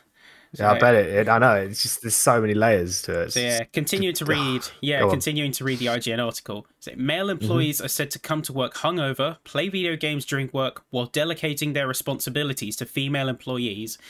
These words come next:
Speaker 2: engage in banter
Speaker 1: Oh,
Speaker 2: about
Speaker 1: okay.
Speaker 2: their sexual encounters, talk openly fem-,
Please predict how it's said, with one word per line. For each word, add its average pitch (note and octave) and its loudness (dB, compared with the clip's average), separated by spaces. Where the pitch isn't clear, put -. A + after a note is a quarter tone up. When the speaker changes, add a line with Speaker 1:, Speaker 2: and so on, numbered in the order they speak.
Speaker 2:
engage C#3 -6
in D#3 -4
banter C3+ 4
Speaker 1:
Oh, A#2+ 8
Speaker 2:
about D3+ 2
Speaker 1:
okay. C#3 2
Speaker 2:
their C3 -2
sexual C3+ -4
encounters, B2 -6
talk - -6
openly F3 -2
fem-, D#3+ -6